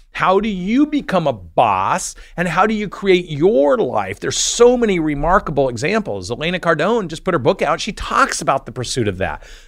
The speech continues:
Grant's put books out. There's so many great, Beyond Positive Thinking, How to Get Your Thinking Right by Doctor Robert Anthony. There's so many amazing resources out there, but here it is in a nutshell.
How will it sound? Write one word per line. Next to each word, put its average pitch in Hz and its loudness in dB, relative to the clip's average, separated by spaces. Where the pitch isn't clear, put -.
Grant's 226 4
put - -2
books 127 -2
out. 110 -4
There's 175 4
so 247 2
many 240 0
great, 175 2
Beyond 160 -4
Positive 208 -2
Thinking, 247 -4
How 104 -4
to 127 0
Get 165 -8
Your 202 -8
Thinking 247 -8
Right 120 -4
by - -4
Doctor 156 0
Robert 175 2
Anthony. 196 -8
There's 180 4
so 240 0
many 233 2
amazing 160 4
resources 127 2
out 95 2
there, 95 -4
but 95 -6
here 175 2
it 170 4
is 147 -2
in 131 -4
a 117 -2
nutshell. - -8